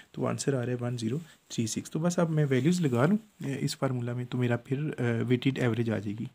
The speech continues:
ये स्टूडेंट्स मैंने वैल्यू लगाई है, वन ज़ीरो थ्री सिक्स को फ़ोर्टीन से डिवाइड किया है, तो वेटेड एवरेज मेरी आ चुकी है सेवेंटी फ़ोर। और अब इसके सेकंड पार्ट की तरफ चलते हैं, वो ये है,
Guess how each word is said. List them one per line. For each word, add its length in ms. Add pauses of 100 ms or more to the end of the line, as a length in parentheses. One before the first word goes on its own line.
(640)
ये 160
स्टूडेंट्स 420
मैंने 440
वैल्यू 240
लगाई 260
है, 60
वन 180
ज़ीरो 200
थ्री 200
सिक्स 220
को 120
फ़ोर्टीन 360
से 120
डिवाइड 280
किया 240
है, 60 (560)
तो 380
वेटेड 380
एवरेज 280
मेरी 260
आ 100
चुकी 300
है 100
सेवेंटी 340
फ़ोर। 280 (400)
और 60
अब 140
इसके 200
सेकंड 360
पार्ट 240
की 100
तरफ 200
चलते 300
हैं, 80
वो 120
ये 160
है, 240